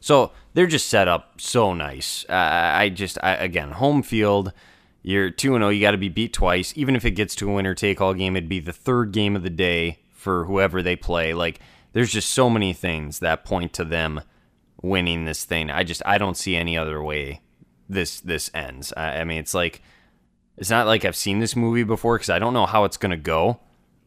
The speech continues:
But it's kinda like, you know, like, like, it's the good guys and the bad guys. I'm not saying Superior Crown are bad, but, like, the good guys always win kind of a thing. You know what I mean? You know it's gonna happen. We just don't know how.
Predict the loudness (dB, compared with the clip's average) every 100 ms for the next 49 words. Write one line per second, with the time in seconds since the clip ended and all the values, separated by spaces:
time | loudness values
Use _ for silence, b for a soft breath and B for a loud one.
0 | 0 2 2 2 4 6 6 4 -2 -2
1 | 2 4 6 6 4 2 2 2 4 4
2 | 2 -2 0 2 4 8 6 6 0 4
3 | 6 6 4 2 2 2 2 0 -2 2
4 | 6 6 4 4 4 4 4 6 6 4
5 | 0 0 0 -2 b b -18 -8 -6 2
6 | 4 6 8 8 6 2 2 2 2 0
7 | 0 -2 -4 -4 0 2 4 2 2 4
8 | 2 2 0 0 0 0 0 0 -2 2
9 | 2 2 -2 -2 2 2 2